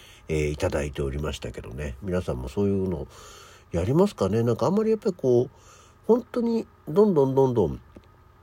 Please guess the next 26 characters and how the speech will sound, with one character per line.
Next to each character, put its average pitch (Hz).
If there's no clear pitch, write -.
昨 127
今、 76
ま -
あ、 92
特 151
に 151
本 135
当 113
去 135
年、 95
今 -
年 -
と -
か、 82
そ 92
の 87
コ 127
ロ 120
ナ 98
の 82
あ 82
れ 80
も 90
あ 95
っ 92
て、 87